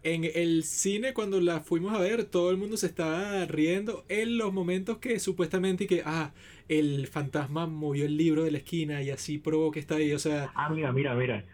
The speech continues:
Speaker 2: Un, una, una pregunta que le, que les iba a hacer también hablando de eso. ¿Cómo prefieren ver las películas de terror? ¿En el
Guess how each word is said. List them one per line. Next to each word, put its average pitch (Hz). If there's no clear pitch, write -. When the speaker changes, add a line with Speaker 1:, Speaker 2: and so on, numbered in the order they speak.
Speaker 2:
Un, 131
una, 123
una 120
pregunta 113
que 131
le, 110
que 110
les 104
iba 98
a 101
hacer 117
también 107
hablando 113
de 117
eso. 113
¿Cómo 127
prefieren 117
ver 120
las 120
películas 113
de 120
terror? 101
¿En 123
el 113